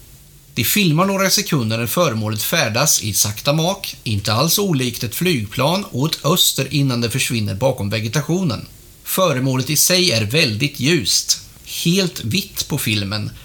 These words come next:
utan karaktäristiska flygplansdetaljer. Det som ännu förbryllar är det märkliga utskottet ovanpå objektet.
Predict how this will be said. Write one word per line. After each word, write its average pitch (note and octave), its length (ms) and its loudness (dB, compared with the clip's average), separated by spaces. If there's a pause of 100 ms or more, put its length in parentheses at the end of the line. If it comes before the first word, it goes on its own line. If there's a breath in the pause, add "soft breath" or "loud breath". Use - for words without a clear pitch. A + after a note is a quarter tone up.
(340 loud breath)
utan D#3+ 440 0
karaktäristiska D3+ 840 -2
flygplansdetaljer. G#2+ 1300 -2 (400)
Det C#3 240 -2
som D3 140 -2
ännu D3 300 0
förbryllar D#3+ 540 0
är B2+ 180 0
det A2 80 -2
märkliga A#2 520 -2
utskottet - 1000 -2
ovanpå D3+ 800 0
objektet. - 680 -4